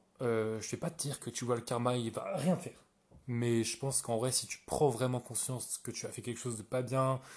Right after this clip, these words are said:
et qu'à la limite, tu vas voir la personne, tu fais, Écoute, euh, bon, bah,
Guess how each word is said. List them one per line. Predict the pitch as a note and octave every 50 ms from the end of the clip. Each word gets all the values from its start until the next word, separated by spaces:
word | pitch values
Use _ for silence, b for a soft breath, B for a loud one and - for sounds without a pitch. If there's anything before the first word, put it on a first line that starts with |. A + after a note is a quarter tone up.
| B B B B -
et | B2+ A#2+
qu'à | - C3
la | A#2+ A#2+
limite, | A#2 B2 C#3+ D3+ D3+ -
tu | - A#2+
vas | A2+
voir | A#2 C3
la | B2
personne, | A#2+ B2+ A#2+ - - D3
tu | B2+ -
fais, | - - A2+
Écoute, | A2 - C#3+ C3 -
euh, | B2+ A2+ A2 G#2+ G#2 G#2 G#2
bon, | G#2+ A2 A#2+ A#2+
bah, | A#2 A2 G#2 G2+ F#2+ -